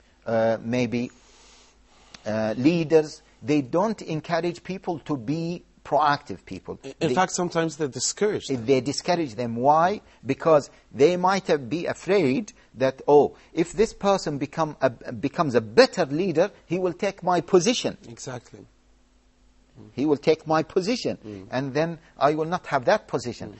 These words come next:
Speaker 1: And that's why, you remember in the beginning of our series, we said the main point is ikhlas, is sincerity, is what I want to get in the hereafter.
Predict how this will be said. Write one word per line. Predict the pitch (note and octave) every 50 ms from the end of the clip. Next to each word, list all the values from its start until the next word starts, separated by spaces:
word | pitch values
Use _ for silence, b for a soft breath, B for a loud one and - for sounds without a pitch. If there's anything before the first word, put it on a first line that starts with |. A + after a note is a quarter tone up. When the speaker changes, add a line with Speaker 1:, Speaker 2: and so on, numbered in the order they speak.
| B B B B B
Speaker 1:
And | B B2+ B2 A#2+
that's | D#3+ E3 - - - D3+
why, | D3 C#3+ B2+ G#2+ E2+ - _ _ _ _ _ _ _ -
you | - - D3+ B2+ B2+
remember | B2+ C#3 D3+ D#3+ D#3+ D3+ D3 C#3 -
in | D3+ C3+ C3 B2+
the | - A#2+
beginning | A#2+ C#3+ D3+ G3 G3 G3+ G3+ F#3
of | - D3+ - -
our | C3+ B2+ A#2+ A2 G2 - _ _ _ -
series, | - - C3+ A2 F#2 F#2+ A#2+ C#3 - -
we | - B2 B2+ D3+ D3+
said | - - - D3+ D#3 D#3 D3+ D3+ C#3 C3 b b b b b b
the | - B2 C3
main | C#3 D3 D#3 D#3+ E3 E3 E3 D#3
point | - - D#3+ D3+ D#3 D#3+ D#3 - - -
is | D3 D3 C#3 -
ikhlas, | - B2 - - - C#3 C3+ B2 A2+ F2+ - - -
is | C3 A2+ -
sincerity, | - - C3 B2 - - D3 C#3 A#2 F#2 - - E2 - b b b b b b
is | D3 D3+ D#3 C#3 A#2
what | C3+ C#3+ C#3+ - - -
I | C#3 C3+ B2+
want | B2+ C3+ C#3 D3+ D3+ C#3
to | - C#3
get | A#2+ G#2 C#3 D3 D3+ - - -
in | C3 B2 B2
the | A2 A#2
hereafter. | G#2 C#3 C3+ A#2 A#2 B2 A2+ - - E2+